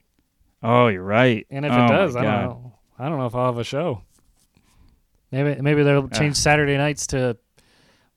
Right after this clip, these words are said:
Speaker 2: you know, whatever. They'll probably, probably everyone's gonna be so repressed, they're just gonna wanna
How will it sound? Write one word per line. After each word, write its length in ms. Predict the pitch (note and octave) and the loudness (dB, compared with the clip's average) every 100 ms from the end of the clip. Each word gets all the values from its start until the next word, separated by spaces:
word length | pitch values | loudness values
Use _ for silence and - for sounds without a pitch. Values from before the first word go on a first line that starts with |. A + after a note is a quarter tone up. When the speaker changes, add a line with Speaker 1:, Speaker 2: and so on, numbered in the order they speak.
| B2 C3 - | -18 -18 -12
Speaker 2:
you 100 | B2 | -10
know, 220 | G#2+ G2 G2+ | -8 -10 -8
whatever. 440 | A#2 B2 A2+ G2+ - D3 _ _ _ | -6 -6 -6 -8 -12 -20 _ _ _
They'll 100 | C3+ | -6
probably, 380 | - D3+ C#3+ C3 | 0 2 2 -2
probably 340 | - D3 D#3+ C#3 | 0 0 2 2
everyone's 260 | C#3 C#3+ | 2 0
gonna 120 | C#3 C3 | 0 0
be 100 | B2 | 0
so 200 | - C3 | 2 2
repressed, 640 | B2 - C3 C#3+ B2 - | 2 0 -2 -2 -4 -8
they're 140 | - A2+ | -8 -8
just 180 | A#2+ - | -8 -6
gonna 160 | A#2+ | -4
wanna 280 | A2+ A#2+ A2 | -2 -2 -2